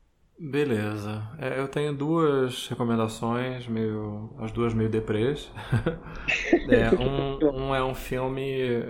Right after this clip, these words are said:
é, chama-se em português Em Pedaços, em inglês é In the Fade, é de um diretor, é, é, turco-alemão, é, que se chama Fatih Akin. Ele tem filmes muito legais, é, Contra a Parede, Soul Kitchen, vale a pena conhecer.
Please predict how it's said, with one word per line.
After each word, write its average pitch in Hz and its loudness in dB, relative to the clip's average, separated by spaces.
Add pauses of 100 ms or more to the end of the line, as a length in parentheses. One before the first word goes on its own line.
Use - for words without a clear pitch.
(300)
é, 117 -4
chama-se 120 0
em 117 -2
português 110 0
Em 127 -4
Pedaços, 123 0
em 117 -2
inglês 110 0
é 110 -2
In 123 -2
the 113 0
Fade, 131 -2 (840)
é 127 -8
de 120 -2
um 123 0
diretor, 117 2 (340)
é, 107 -4 (420)
é, - -14 (140)
turco-alemão, 123 2 (180)
é, 107 -6
que 110 -18
se - -14
chama 110 0
Fatih 117 -2
Akin. 156 -2 (760)
Ele 107 -6
tem 117 0
filmes 117 -2
muito 117 0
legais, 113 4
é, 110 -4
Contra 110 -4
a - -8
Parede, 117 2
Soul 107 -4
Kitchen, 120 -4
vale 110 0
a 104 -2
pena 110 -2
conhecer. 120 -4